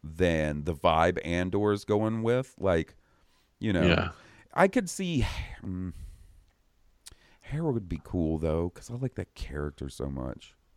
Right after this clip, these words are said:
Speaker 2: Yeah. It also seems kinda like the rebellion's in its infancy at the moment.
Speaker 1: It is.
Speaker 2: Is it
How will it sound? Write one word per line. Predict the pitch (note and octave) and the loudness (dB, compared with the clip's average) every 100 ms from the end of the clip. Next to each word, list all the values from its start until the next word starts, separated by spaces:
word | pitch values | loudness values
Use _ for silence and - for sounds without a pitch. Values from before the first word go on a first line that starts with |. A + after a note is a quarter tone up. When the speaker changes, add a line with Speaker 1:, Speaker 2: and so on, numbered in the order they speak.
| _ _ | _ _
Speaker 2:
Yeah. | F#2+ F2+ E2 E2 - _ _ _ _ _ _ _ _ _ _ _ _ _ _ - - | 2 4 2 -2 -10 _ _ _ _ _ _ _ _ _ _ _ _ _ _ -8 4
It | A2+ | 8
also | F#3 B3 | 10 10
seems | G#3+ G#3 F#3 | 10 10 10
kinda | - D3 | 10 8
like | A2 G2 | 8 8
the | F#2+ | 8
rebellion's | F#2+ F#2 G#2 G2+ F2+ | 8 8 8 6 4
in | F#2 | 2
its | F2 - | 2 -2
infancy | F#2+ F#2 - D2+ - C#2+ | -2 -2 -2 -4 -2 0
at | D2 | -2
the | - | -4
moment. | D2+ C#2+ - - - - | -4 -4 -6 -10 -4 2
Speaker 1:
It | D3 | 8
is. | D3+ E2 B1+ - E2 | 8 8 2 -6 -4
Speaker 2:
Is | E2 | -2
it | E2 | -2